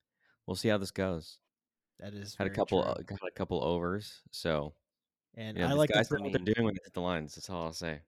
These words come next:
Speaker 3: I
Speaker 2: And I
Speaker 3: only
Speaker 2: like
Speaker 3: lose
Speaker 2: the in-
Speaker 3: thirty-three percent of the time, so.
Speaker 2: Hmm.
Speaker 1: So
Speaker 2: And I
Speaker 1: you're
Speaker 2: like the
Speaker 1: bound to come back
Speaker 2: integrity
Speaker 1: down
Speaker 2: of the
Speaker 1: from earth.
Speaker 2: pick'ems.
Speaker 3: S-, stop interrupting Striker. <laughs>
Speaker 2: Yeah, God damn it, Ray.
Speaker 1: <laughs>
Speaker 2: Just always talking.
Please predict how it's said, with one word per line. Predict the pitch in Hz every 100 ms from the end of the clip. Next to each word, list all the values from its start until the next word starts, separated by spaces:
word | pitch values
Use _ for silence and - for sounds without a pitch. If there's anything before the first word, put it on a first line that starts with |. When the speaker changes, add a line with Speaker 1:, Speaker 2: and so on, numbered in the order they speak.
| _ _ _
Speaker 3:
I | 101
Speaker 2:
And | 110
I | 139
Speaker 3:
only | 156
Speaker 2:
like | 156
Speaker 3:
lose | 143
Speaker 2:
the | 139
in- |
Speaker 3:
thirty-three | 120 120 110 120
percent | 113 - 113
of |
the | 104
time, | 113 113 98 -
so. | - 76 98 - _ _ _ _ _
Speaker 2:
Hmm. | 104 101
Speaker 1:
So | - _ _ _ _ -
Speaker 2:
And | 110
I |
Speaker 1:
you're | 87
Speaker 2:
like | -
the | 87
Speaker 1:
bound | 87 117
to |
come | - 92
back | -
Speaker 2:
integrity | -
Speaker 1:
down | 90 82
Speaker 2:
of | -
the |
Speaker 1:
from | 82
earth. | 85 110
Speaker 2:
pick'ems. | 147 139 - _ _ _ _ - - _ _ _ _ _ _ _ _ _ _
Speaker 3:
S-, | - 120 - -
stop | - 117 117
interrupting | 110 98 90
Striker. | - 57 - - -
<laughs> | - - - - - -
Speaker 2:
Yeah, | 123 104 -
God | 139
damn | - 196 135
it, | 117
Ray. | 123 127 - _ _ _
Speaker 1:
<laughs> | _ - -
Speaker 2:
Just | 139 120
always | 123 131
talking. | - 107 - -